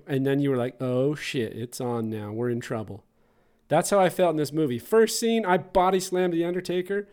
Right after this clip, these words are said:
Good to go. I'm feeling good. Let's juiced up, ready to go. Then I look over, and he slowly rises from the dead, and I was like, "Oh shit, we're in for one."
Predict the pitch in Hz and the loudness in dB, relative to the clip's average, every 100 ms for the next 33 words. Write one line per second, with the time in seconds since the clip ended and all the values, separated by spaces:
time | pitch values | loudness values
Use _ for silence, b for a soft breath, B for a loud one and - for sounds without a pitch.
0 | b b b b b b _ _ _ 170 | b b b b b b _ _ _ 0
1 | 180 156 165 165 131 135 208 160 123 104 | 2 0 2 4 4 2 0 2 0 0
2 | 170 156 113 135 - 117 104 143 180 - | 2 2 0 -4 -8 -14 -2 0 0 2
3 | 165 170 147 156 156 143 156 165 175 b | 2 2 0 0 0 -2 0 0 -4 b
4 | b b b b 135 151 147 147 143 151 | b b b b 0 2 2 0 0 0
5 | 131 131 123 139 - 139 131 131 127 120 | 0 0 -2 -4 -6 -2 0 0 0 0
6 | 120 120 117 117 123 113 107 120 113 107 | -2 -2 -6 -8 -6 -6 -6 -6 -6 -8
7 | - 123 120 117 117 117 120 139 120 101 | -8 -6 -4 -4 -4 -6 -4 -2 -2 -4
8 | - 127 117 123 123 123 120 107 104 | -2 -2 -2 -2 -2 -2 -6 -6 -8